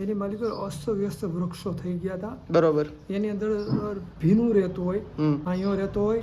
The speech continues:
Speaker 2: હમ.
Speaker 1: એના હિસાબે એક સરીસૃપ એવા કોઈ જનાવર પીડ્યા રહેતા હોય, એના હિસાબે સફાઈ ચોખ્ખાઈ હોય ને,
Speaker 2: હમ.
Speaker 1: વૃક્ષ સારા છે, પણ એની માવજત એ કરવી પડે ભેગી. માવજત કરીએ ને તો આપણને એનો આમ કે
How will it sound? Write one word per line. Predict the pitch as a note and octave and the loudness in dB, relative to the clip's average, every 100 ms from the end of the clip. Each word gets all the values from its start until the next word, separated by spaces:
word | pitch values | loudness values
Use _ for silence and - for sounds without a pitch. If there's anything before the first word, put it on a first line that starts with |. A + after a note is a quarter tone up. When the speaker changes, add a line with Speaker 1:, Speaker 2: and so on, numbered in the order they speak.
| G#3+ E3 | -4 0
Speaker 2:
હમ. | E3 D#3+ | 0 0
Speaker 1:
એના | F#3 G3 | -2 -4
હિસાબે | F#3 G3+ G3 | -4 -4 -4
એક | F#3 | -6
સરીસૃપ | - G3+ G#3 - G3+ G#3 - | -4 2 2 2 2 2 0
એવા | F3+ F#3 | 0 0
કોઈ | F3 F3 | -2 -2
જનાવર | E3 F#3+ F#3+ | 0 0 0
પીડ્યા | E3 F#3 F3+ F3 | -2 -2 -2 -2
રહેતા | E3+ E3 | -4 -4
હોય, | F3+ F3+ | -4 -2
એના | F3+ F#3 | -4 -4
હિસાબે | F3+ F3+ F3+ | -6 -6 -6
સફાઈ | D#3+ E3 E3+ F#3+ | -6 -8 -8 -6
ચોખ્ખાઈ | E3+ F#3 G3+ | -6 -6 -4
હોય | A3+ C4+ | -4 -4
ને, | F3 F3 - | -6 -6 -2
Speaker 2:
હમ. | D#3+ D#3 D3+ D3+ | 0 0 -2 -4
Speaker 1:
વૃક્ષ | E3 - - | -4 -4 0
સારા | A3+ G3 | 2 2
છે, | - D3+ - | 0 -6 -4
પણ | F3 | -4
એની | F3+ | -2
માવજત | E3 D#3+ F3 G#3 G#3+ | -2 -2 -2 0 0
એ | G#3+ | 0
કરવી | F#3+ F3 | 0 0
પડે | D#3+ D#3+ | -2 -2
ભેગી. | D#3+ E3+ G#3 A3+ | -2 -4 -4 0
માવજત | F3 G#3+ A#3+ B3 | 2 4 2 -2
કરીએ | - B3+ C4 | -2 0 0
ને | G3+ | -2
તો | G3+ | -4
આપણને | F#3+ - G#3+ G#3 | -6 -4 -4 -4
એનો | G3+ G#3+ | -4 -4
આમ | G3+ F3+ | -4 -6
કે | G3 | -6